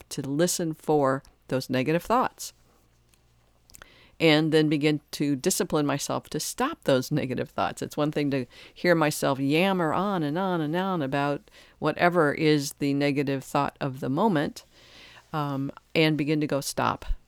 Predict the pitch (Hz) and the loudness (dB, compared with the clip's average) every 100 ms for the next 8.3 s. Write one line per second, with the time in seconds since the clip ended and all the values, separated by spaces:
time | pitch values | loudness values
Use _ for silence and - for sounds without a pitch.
0 | _ _ - - 113 - 131 139 139 135 | _ _ -20 -4 -2 -2 -2 -2 -2 -2
1 | - - - - _ _ _ _ - 147 | -4 -6 -8 -12 _ _ _ _ -6 -6
2 | - 143 139 - - 131 - 131 127 127 | -4 -6 -6 -6 -6 -6 -2 0 0 -2
3 | - - 139 131 131 143 139 135 131 - | -4 -12 -6 -4 0 0 0 -4 -6 -6
4 | 156 135 135 - - _ - - _ 143 | -2 0 0 -2 -12 _ -20 -20 _ -4
5 | - - - - 196 160 143 151 151 - | -2 -8 -14 -4 0 0 0 -2 -4 -2
6 | 147 - 160 147 127 123 131 135 156 151 | -4 0 2 2 0 -2 -2 0 0 0
7 | 143 139 135 131 120 123 123 - 208 233 | 0 0 -2 -4 -4 -4 -4 -2 0 2
8 | 214 180 | 0 0